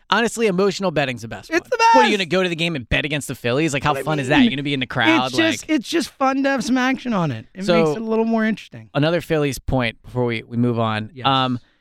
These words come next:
Speaker 1: so I went to a Phillies game right when it, like, not right when it reopened, but when there was, like, a lot of people there, but you're still in pods, and I, I guess you would know now. Are there, like, any restrictions at all?
Speaker 2: No, no,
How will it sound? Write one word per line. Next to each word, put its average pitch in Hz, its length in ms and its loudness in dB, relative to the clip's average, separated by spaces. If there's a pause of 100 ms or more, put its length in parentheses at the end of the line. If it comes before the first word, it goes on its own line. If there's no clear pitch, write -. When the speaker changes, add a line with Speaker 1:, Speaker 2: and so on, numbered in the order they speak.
(240)
Speaker 1:
so 170 320 0
I 180 180 0
went 233 180 -2
to 208 100 2
a 170 60 -2
Phillies 170 300 -2
game 143 360 -2
right 143 200 0
when 151 140 -4
it, 143 100 -2
like, 131 320 -4 (300)
not 180 240 -2
right 151 160 -2
when 139 120 -4
it 131 80 -6
reopened, 120 560 -2
but 139 260 0
when 160 120 0
there 190 80 2
was, 180 80 0
like, 175 100 -2
a - 20 -2
lot 170 200 0
of - 40 -14
people 160 300 -2
there, 123 160 0
but 139 120 -2
you're 143 120 0
still 170 240 0
in 135 80 -6
pods, 143 500 -2
and 127 200 -6
I, 147 220 -2
I 143 140 0
guess 170 260 -4
you 147 180 2
would 131 140 -2
know 139 200 0
now. 131 180 -2
Are 110 60 -2
there, 120 120 -2
like, 120 160 -2
any 127 200 0
restrictions 120 500 -6
at 101 60 -12
all? 107 260 2
Speaker 2:
No, 165 200 2
no, 160 240 0